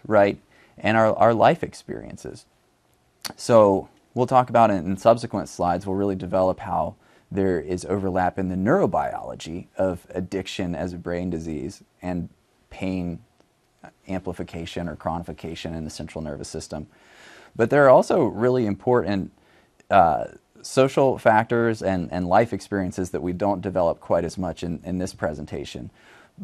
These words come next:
So one thing that we know is that early life adversity or, or childhood trauma is actually a risk factor for the development of chronic pain and addiction. So our adverse childhood experiences are associated with the development of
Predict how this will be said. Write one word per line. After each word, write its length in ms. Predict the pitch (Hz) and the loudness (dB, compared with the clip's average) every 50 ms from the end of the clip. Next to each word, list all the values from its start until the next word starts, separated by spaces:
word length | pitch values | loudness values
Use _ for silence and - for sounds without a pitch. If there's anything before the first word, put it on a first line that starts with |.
| - - _ _ _ _ _ | -18 -18 _ _ _ _ _
So 500 | - - 110 98 92 92 87 82 69 - _ - - - - | -4 2 2 4 4 4 2 0 -4 -8 _ -18 -18 -18 -10
one 240 | - 98 107 104 107 | -4 -2 -2 -2 -2
thing 180 | - 101 98 95 | -2 -2 -4 -4
that 80 | 78 | -4
we 120 | - 92 95 | -4 -4 -4
know 360 | 92 90 90 92 92 104 90 | -2 2 2 4 4 2 2
is 220 | 92 92 87 - | -2 -4 -6 -4
that 460 | - 90 87 87 87 85 80 - - _ _ _ _ _ _ _ _ _ _ _ - | -4 -4 -2 0 0 -2 -4 -6 -18 _ _ _ _ _ _ _ _ _ _ _ -4
early 280 | 95 107 104 98 98 95 | -4 -2 0 0 0 0
life 320 | 92 87 90 98 98 - | 2 2 0 0 -2 -4
adversity 640 | 95 90 90 90 87 98 101 - 123 117 123 120 117 | -8 -6 -4 -4 -4 -4 -2 -4 -2 -2 0 0 0
or, 140 | 104 87 80 | 0 0 -2
or 160 | 67 80 82 | -2 -4 -6
childhood 480 | - - 92 85 90 92 101 95 90 | -6 -6 -2 -2 0 0 -2 -4 -6
trauma 480 | - - 95 87 90 101 113 117 117 113 | -6 -6 -4 -4 -2 -2 0 0 0 0
is 160 | 101 90 85 | 0 -2 -4
actually 680 | 78 80 85 - - - 98 90 85 85 82 92 117 - _ _ _ _ _ _ _ _ _ - - _ _ - | -4 -6 -6 -8 -8 -8 -6 -4 -4 -4 -6 -8 -10 -14 _ _ _ _ _ _ _ _ _ -20 -20 _ _ -6
a 220 | - 90 90 87 85 | -2 0 0 0 0
risk 260 | 82 104 156 175 - | 0 0 -2 -2 -2
factor 400 | - 85 71 - - - 50 - _ | -4 -4 -4 -4 -8 -14 -20 -20 _
for 160 | _ - 98 | _ -2 0
the 80 | 98 95 | 0 0
development 540 | 92 85 92 90 87 69 82 87 85 - - | -2 0 2 2 2 2 0 -4 -6 -6 -4
of 300 | 82 85 85 87 - _ | -4 -4 -4 -4 -10 _
chronic 380 | - - 90 92 92 87 92 - | -4 -2 -2 0 -2 -4 -8 -8
pain 320 | - 95 90 90 95 90 | -8 -6 -4 -4 -6 -6
and 300 | - - 98 113 123 123 | -6 -4 -4 -2 -2 -4
addiction. 540 | 104 - 62 - - - - - - - - _ _ _ _ _ _ _ _ _ | -4 -6 -10 -12 -12 -14 -16 -16 -16 -20 -20 _ _ _ _ _ _ _ _ _
So 140 | _ - 80 | _ -8 -6
our 120 | 80 76 62 | -4 -4 -2
adverse 420 | 65 82 87 - - 90 87 - | -2 -2 -2 -2 -4 -8 -8 -8
childhood 480 | - - 95 85 82 87 95 87 82 73 | -6 -4 -2 -2 -2 -4 -6 -6 -8 -8
experiences 840 | 76 - - _ - 87 90 90 85 76 - 82 78 78 76 76 | -10 -16 -18 _ -10 -10 -8 -8 -8 -8 -8 -6 -6 -6 -6 -6
are 100 | 78 73 | -8 -8
associated 520 | 73 - 92 85 - - 80 78 78 73 | -8 -6 -8 -8 -8 -8 -8 -6 -6 -8
with 120 | 69 67 _ | -10 -12 _
the 80 | - | -16
development 440 | 73 78 85 85 80 60 71 80 78 | -14 -8 -6 -6 -6 -6 -6 -10 -10
of 100 | 71 - | -12 -14